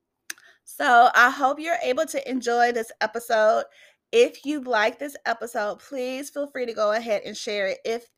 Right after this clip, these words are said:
anything in this episode resonated with you, feel free to schedule for your free thirty-minute breakthrough call. I would love to help you eliminate and break down those walls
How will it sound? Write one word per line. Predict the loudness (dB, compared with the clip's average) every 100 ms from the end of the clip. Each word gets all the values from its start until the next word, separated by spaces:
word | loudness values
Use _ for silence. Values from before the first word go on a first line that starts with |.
| -6
anything | -4 -4 -4 -6
in | -4
this | -6 -6
episode | -6 -4 -4 -4
resonated | -2 -2 -2 -6 -8 -8
with | -8 -8 -10
you, | -10 -10 -14 -20 _ _ _
feel | 0 0 0
free | -6 -4
to | -4
schedule | 4 4 4 -2
for | -4
your | -4 -6
free | -8 -4
thirty-minute | -4 -4 -4 -6 -6
breakthrough | -6 -6 -8 -10
call. | -4 -2 -2 2
I | 2
would | 2 0
love | 2 0 0
to | -6
help | -4 -4 -6 -10
you | -10 -4
eliminate | -4 -2 -4 -4 -4 -4
and | -6 -8 -10
break | 0 0 0
down | -2 -2 0
those | 0 0 -2
walls | -2 0 -2 -6